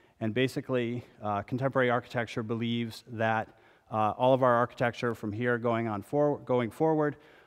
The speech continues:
uh, should represent our time, the twenty-first century, uh, be of its time,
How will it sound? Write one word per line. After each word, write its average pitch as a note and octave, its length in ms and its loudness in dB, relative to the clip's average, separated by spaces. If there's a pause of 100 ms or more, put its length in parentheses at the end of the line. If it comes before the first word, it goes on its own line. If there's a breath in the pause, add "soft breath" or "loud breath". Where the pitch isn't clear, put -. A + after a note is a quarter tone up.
uh, A#2 240 2
should A#2 220 -6
represent A#2+ 540 2 (320 loud breath)
our A#2 120 4
time, A#2+ 420 0
the G#2+ 60 -6
twenty-first B2 480 -4
century, A#2 560 -4 (360 soft breath)
uh, G#2+ 180 4
be A2 180 -2
of A#2 160 0
its A#2 160 -8
time, A2+ 440 -2